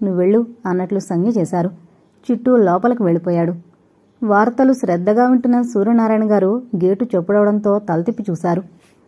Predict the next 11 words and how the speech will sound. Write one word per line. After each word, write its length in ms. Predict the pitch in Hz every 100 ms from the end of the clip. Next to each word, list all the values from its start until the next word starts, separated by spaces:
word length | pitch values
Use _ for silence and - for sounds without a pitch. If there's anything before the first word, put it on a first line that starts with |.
| _ _ _ -
ఒక 200 | 254 240
అమ్మాయి 380 | 202 214 202 233
భుజాల 440 | 233 180 180 220
నిండుగా 420 | 233 226 220 226 226
కొంగు 320 | - 185 220
కప్పుకొని, 580 | 220 214 - 208 208 208 - _
"కుక్క 240 | - 214 269
ఉందేమోనని" 840 | 247 233 226 220 214 175 190 247
బెదురుగా 640 | 190 185 208 220 226 220
అటు 220 | 190 180 240
ఇటు 180 | 240